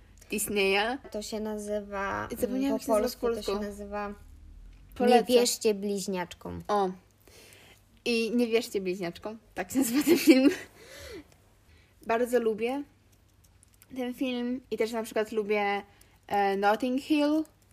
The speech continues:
Speaker 1: Też jest bardzo fajny.
Speaker 2: Mhm.
Speaker 1: I tak, i na przykład to polecam,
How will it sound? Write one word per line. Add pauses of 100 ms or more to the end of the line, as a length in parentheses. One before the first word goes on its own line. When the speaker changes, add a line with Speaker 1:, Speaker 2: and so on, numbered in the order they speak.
(960)
Speaker 1:
Też
jest
bardzo
fajny.
Speaker 2:
Mhm. (480)
Speaker 1:
I (120)
tak,
i
na
przykład (320)
to
polecam,